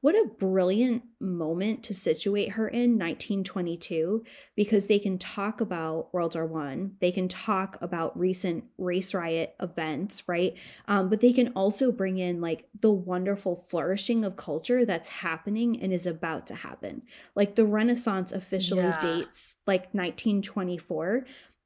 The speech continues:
Speaker 1: but it's already happening. It's just growing as Claudie is looking at these different aspects of her world.
Speaker 2: I also think it's kind of clever to situate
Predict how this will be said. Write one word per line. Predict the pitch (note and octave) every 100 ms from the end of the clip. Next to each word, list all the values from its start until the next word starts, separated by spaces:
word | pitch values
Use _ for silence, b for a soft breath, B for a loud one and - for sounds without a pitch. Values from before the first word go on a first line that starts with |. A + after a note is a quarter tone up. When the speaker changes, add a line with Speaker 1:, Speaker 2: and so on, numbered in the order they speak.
| -
Speaker 1:
but | B3
it's | B3 B3
already | C4+ A3
happening. | F3+ G3 F3+ - - - - -
It's | G#3 -
just | G3+ -
growing | F#3 F3+ F#3+ F#3 D#3 D3+ -
as | F#3 E3
Claudie | - - F#3 F3+ F3
is | F3 F3
looking | F#3 F#3 F3
at | E3
these | E3+ D#3+
different | - - F3 D#3+ - -
aspects | E3 E3+ - - -
of | E3
her | -
world. | D#3+ E3+ - - - -
Speaker 2:
I | G#3+
also | C4 - F#4
think | F4 D4
it's | C4 G#3+
kind | - G3
of | F#3+
clever | - E3+ F3 F3
to |
situate | F3+ F#3 E3+ F3+ F3 F3 -